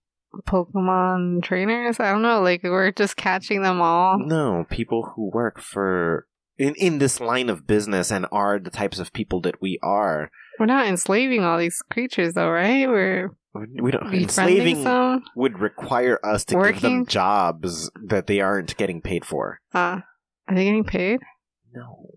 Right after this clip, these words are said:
Speaker 2: Why would we be paying them? We also don't have, they're not doing labor. Paid
Speaker 1: Oh.
Speaker 2: for what?
Speaker 1: I don't know.
Speaker 2: These creatures we're, uh, testing and experimenting on, figuring out what the hell they are.
Speaker 1: Mm-hmm.
Speaker 2: That is the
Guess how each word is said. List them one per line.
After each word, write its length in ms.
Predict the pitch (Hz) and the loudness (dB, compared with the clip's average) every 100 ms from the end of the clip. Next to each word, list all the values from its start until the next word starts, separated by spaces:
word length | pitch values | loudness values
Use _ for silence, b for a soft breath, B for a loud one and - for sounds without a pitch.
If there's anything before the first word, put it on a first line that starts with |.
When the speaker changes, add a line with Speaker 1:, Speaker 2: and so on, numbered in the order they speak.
| _ _ - | _ _ -14
Speaker 2:
Why 220 | 92 104 113 | -12 -12 -12
would 160 | 123 101 | -12 -8
we 140 | 113 95 | -10 -10
be 60 | - - - | -12 -12 -8
paying 260 | 117 92 71 | -6 -6 -6
them? 220 | 64 64 | -8 -6
We 140 | 82 | -4
also 300 | 95 98 - | -2 -2 -4
don't 300 | 101 107 - | -2 -4 -4
have, 160 | 101 90 | -8 -6
they're 100 | 95 | -4
not 220 | 123 - - - | -4 -6 -12 -6
doing 320 | 110 113 87 | -4 -2 -2
labor. 440 | 90 113 98 78 - - | -2 0 -2 -4 -8 -4
Paid 60 | 208 | 0
Speaker 1:
Oh. 260 | 208 180 190 | 0 0 0
Speaker 2:
for 60 | 196 | -2
what? 280 | - - - _ _ _ 208 | -4 -6 -20 _ _ _ -2
Speaker 1:
I 160 | 190 214 | 0 2
don't 100 | 208 | 2
know. 300 | 208 220 240 _ _ _ _ - | 0 0 -2 _ _ _ _ -18
Speaker 2:
These 180 | - - | -16 -14
creatures 560 | - - 110 - 101 87 | -12 -6 -4 0 -2 0
we're, 220 | 98 85 - | -4 -4 -8
uh, 280 | 71 65 - _ _ - | -10 -10 -16 _ _ -10
testing 400 | - 113 - 90 | -4 -4 -4 -4
and 80 | 80 | -4
experimenting 500 | - 104 104 92 95 | -2 -2 0 -2 -2
on, 220 | 90 87 | -4 -6
figuring 260 | - 95 92 | -6 -4 -2
out 100 | 87 | -2
what 100 | 92 | -4
the 60 | 98 | -4
hell 100 | 98 | -4
they 120 | 85 | -2
are. 360 | 95 87 67 - | 0 -2 -4 -4
Speaker 1:
Mm-hmm. 300 | 233 202 180 196 _ _ _ _ - | 0 2 0 -6 _ _ _ _ -8
Speaker 2:
That 140 | 85 | -6
is 140 | 87 | -4
the 180 | 87 80 | -4 -6